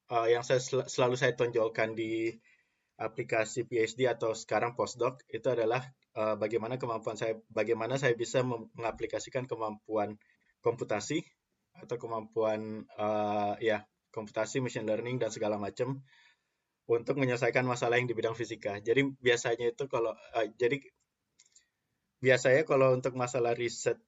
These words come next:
fisika itu, masalahnya itu bukan fisika teori atau segala macam, masalahnya itu ada di software engineering. Jadi kayak kebanyakan itu, eh, apa namanya,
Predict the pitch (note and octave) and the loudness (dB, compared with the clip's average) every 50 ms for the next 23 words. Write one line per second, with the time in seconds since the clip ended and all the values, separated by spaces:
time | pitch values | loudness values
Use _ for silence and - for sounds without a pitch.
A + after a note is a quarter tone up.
0 | _ _ _ _ - - B2+ A#2+ - C#3 B2+ - - B2+ A2 A2+ A2+ A2+ - D#3 | _ _ _ _ -8 -6 -6 -4 -4 -6 -6 -2 -2 0 0 0 0 2 2 2
1 | E3 E3 D#3+ - - _ _ _ - C3 B2 B2 - C#3+ B2 B2 A#2+ B2+ C3 C3 | 2 2 0 -4 -14 _ _ _ -6 -4 -4 -2 0 2 2 2 2 0 -2 -2
2 | D3+ E3+ C#3+ C3 B2+ B2+ A#2+ - B2+ A#2 - - B2 A#2+ A2+ - B2+ A#2+ A#2+ A#2+ | -2 -4 -4 -2 -2 -2 -2 0 -2 -4 -2 -2 -2 -2 0 0 2 2 2 2
3 | A#2 A2+ - A#2+ A2+ A#2+ A#2+ A#2+ A2 A2 A#2 B2 B2+ B2+ - B2 A#2 A#2+ A2+ A2+ | 0 -2 -4 -4 -6 -4 -2 -2 -2 -2 -2 -2 -4 -4 -4 -6 -4 -6 -6 -6
4 | - A#2 A2+ A2 A#2 A#2+ A#2 A#2+ A2 G#2+ A#2+ A2+ A2 A2 A2 A2 - A#2+ G#2+ - | -6 -4 -4 -4 -4 -4 -2 0 0 2 2 0 -2 -2 -6 -4 -2 -2 -2 0
5 | A#2+ A2 A2+ A2 A2 A2+ G#2+ A2 G#2+ G#2+ G#2+ G#2 G#2 - - - A2+ A#2+ A#2+ - | 0 0 0 0 -2 -2 -2 0 0 0 -2 -2 -4 -6 -2 0 0 0 2 0
6 | A2+ G#2+ - - - A2 G#2 G2+ G2+ G#2+ G#2 - A#2 A2+ A2 G#2+ - B2 A#2+ B2 | 0 0 -2 -6 -8 -4 -2 -2 -2 -2 -4 -6 -6 -6 -6 -4 -2 -2 -2 -4
7 | - _ - - - - - - - - - _ _ _ _ _ _ _ - A2 | -6 _ -20 -20 -20 -20 -20 -20 -20 -20 -20 _ _ _ _ _ _ _ 0 2
8 | A2 G#2+ G#2 G#2 G#2 - - _ _ _ _ _ _ _ _ _ _ _ - C3+ | 2 4 2 2 0 -4 -10 _ _ _ _ _ _ _ _ _ _ _ -10 -8
9 | C3+ C3+ C3 B2+ C3 C3+ C3+ | -6 -4 -2 0 0 -2 -2